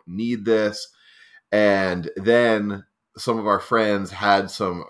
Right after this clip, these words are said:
free puppies. And she was like, "Can't we get one for Caleb for his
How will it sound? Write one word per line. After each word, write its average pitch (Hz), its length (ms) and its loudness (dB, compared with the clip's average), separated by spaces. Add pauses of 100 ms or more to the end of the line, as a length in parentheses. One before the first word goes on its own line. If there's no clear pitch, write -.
(240)
free 113 420 -2
puppies. 78 680 -8 (640)
And 87 800 0 (600)
she 101 120 -8
was 113 100 -4
like, 135 180 -2
"Can't 175 340 -2
we 180 100 2
get 147 300 2
one 131 220 0
for 143 200 -6
Caleb 127 640 2
for 120 200 -4
his 113 260 -2